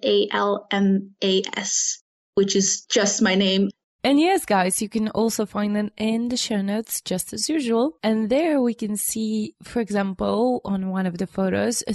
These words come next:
Speaker 2: three women all together, and their background is actually the city. And which city is that?
Speaker 1: I think that's in New York.
Speaker 2: And where are you based?
Speaker 1: I'm based in New Zealand.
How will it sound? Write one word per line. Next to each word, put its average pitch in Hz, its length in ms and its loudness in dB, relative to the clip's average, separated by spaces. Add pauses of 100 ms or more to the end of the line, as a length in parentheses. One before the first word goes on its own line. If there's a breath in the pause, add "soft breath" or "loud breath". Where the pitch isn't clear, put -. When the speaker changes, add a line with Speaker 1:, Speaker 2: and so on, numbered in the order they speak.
Speaker 2:
three 269 300 0
women 202 560 0
all 196 160 -4
together, 185 800 -4 (140)
and 247 400 -2
their 240 200 0
background 220 580 -2
is 208 100 -4
actually 214 440 -2
the 185 140 -4
city. 202 720 -2 (180)
And 220 160 0
which 311 200 -2
city 226 340 0
is 240 120 -4
that? 311 240 -2 (440)
Speaker 1:
I 269 60 -4
think 392 280 4
that's 339 200 0
in 240 100 6
New 196 160 2
York. 208 380 -2 (560)
Speaker 2:
And 220 180 2
where 247 260 2
are 202 60 0
you 185 240 0
based? - 600 -6 (200)
Speaker 1:
I'm 240 180 6
based 233 280 4
in 220 100 4
New 190 140 2
Zealand. 196 460 -2